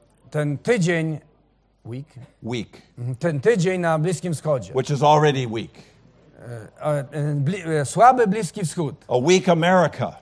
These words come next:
Speaker 1: Słaba Ameryka.
Speaker 2: that has no heart to defend them.
Speaker 1: E, nie mają, e, serca, żeby się bronić.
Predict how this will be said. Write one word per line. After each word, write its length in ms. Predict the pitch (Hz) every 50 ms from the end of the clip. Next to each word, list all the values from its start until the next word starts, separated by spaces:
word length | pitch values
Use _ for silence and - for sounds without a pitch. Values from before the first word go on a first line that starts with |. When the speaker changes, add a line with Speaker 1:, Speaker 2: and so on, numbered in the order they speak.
| _ _ _ _
Speaker 1:
Słaba 540 | - - 165 202 220 220 220 220 214 180 160
Ameryka. 680 | 185 196 202 202 202 196 185 170 143 - 120 104 - - -
Speaker 2:
that 120 | 139 139
has 180 | 160 156 156 262
no 180 | - 185 190 165
heart 360 | 123 170 185 175 160 - -
to 80 | - 139
defend 460 | 117 151 143 - 185 175 170 156 117
them. 120 | 107 85 - - - _ _ _ _ -
Speaker 1:
E, 380 | 127 151 156 151 151 151 147
nie 200 | 151 165 180 180
mają, 540 | 185 190 214 233 240 240 233 233 226 226 196
e, 640 | 151 - 165 165 160 156 151 147 143 139 135 131 131 - - _ -
serca, 380 | - - 277 269 190 - 208 180
żeby 220 | 156 180 175 175
się 140 | 147 - 190
bronić. 600 | 170 190 214 196 170 135 - - - - - -